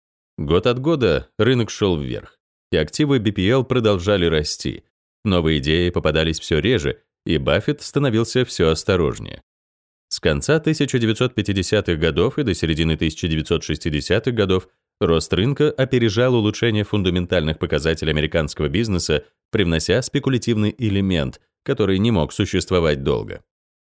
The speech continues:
Баффет знал, что коррекция неминуема. Хотя он никогда не заявлял, что знает, когда это должно произойти, ему реально хотелось подготовить партнеров к неизбежному.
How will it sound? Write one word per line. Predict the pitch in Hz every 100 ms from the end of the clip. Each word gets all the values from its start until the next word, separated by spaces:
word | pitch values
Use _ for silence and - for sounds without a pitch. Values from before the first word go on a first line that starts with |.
| _ -
Баффет | 73 90 95 92
знал, | 90 101 117
что | - - 73 73
коррекция | 69 78 87 - 90 87 -
неминуема. | 117 107 95 104 131 73 57 - - _ _ _ _ -
Хотя | 90 156
он | 151
никогда | 139 135 135 135
не | 113 85
заявлял, | 87 78 85 80
что | - 80
знает, | 76 90 78
когда | - 90 82 85
это | 87 98
должно | 98 98 113
произойти, | 110 123 117 120 - 113 - _ _
ему | 110 120
реально | 156 127 123 120
хотелось | 110 101 101 98 -
подготовить | - 107 104 92 104 85
партнеров | - 78 87 85 76 -
к | -
неизбежному. | 117 95 71 71 57 55 50